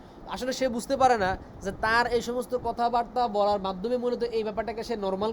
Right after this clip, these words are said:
করে দিচ্ছে। আর যখন এটা আস্তে আস্তে নরমালাইজড হয়ে যাবে সমাজের মধ্যে, তখন এখনকার সময়ের যে আইন,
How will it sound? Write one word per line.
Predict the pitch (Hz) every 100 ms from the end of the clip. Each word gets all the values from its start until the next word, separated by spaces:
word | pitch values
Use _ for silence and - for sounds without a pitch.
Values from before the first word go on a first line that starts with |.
| 214
করে | 202
দিচ্ছে। | 151 - 135 110 - - - - -
আর | - 180
যখন | 175 196 240
এটা | 247 233
আস্তে | 208 240
আস্তে | 226 240
নরমালাইজড | 220 214 214 254 233
হয়ে | 240 247
যাবে | 240
সমাজের | 220 220 220 214
মধ্যে, | 202 170 180 247 285 - - -
তখন | 208 214 226 202 -
এখনকার | 185 233 247 254 -
সময়ের | 214 214 202
যে | 170 202
আইন, | 185 185